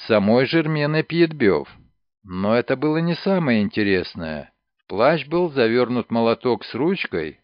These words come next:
отполированная от долгого употребления. "Забавнее всего то, — проворчал речник, —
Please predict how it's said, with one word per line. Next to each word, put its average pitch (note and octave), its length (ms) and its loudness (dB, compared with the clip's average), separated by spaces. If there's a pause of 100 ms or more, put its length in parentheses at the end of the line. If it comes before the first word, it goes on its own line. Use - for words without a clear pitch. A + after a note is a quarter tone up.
(100)
отполированная A#2+ 1040 0
от D3 100 -8
долгого C#3+ 420 2
употребления. A2 1120 -2 (340)
"Забавнее F#3+ 960 0
всего F#3+ 440 0
то, — A3+ 360 -2
проворчал A#2 640 2
речник, — G2 640 0